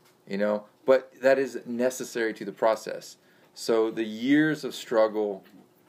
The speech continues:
are necessary to any kind of success you have. But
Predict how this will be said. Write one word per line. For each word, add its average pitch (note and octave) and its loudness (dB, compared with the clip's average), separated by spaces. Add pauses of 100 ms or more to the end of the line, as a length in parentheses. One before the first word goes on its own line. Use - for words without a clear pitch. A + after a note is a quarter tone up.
(180)
are A2 2
necessary G#2 -2 (340)
to A2 -6
any B2+ -4
kind B2+ -4
of G#2+ -8
success - -6
you G#2 -4
have. - -4 (240)
But A#2+ 0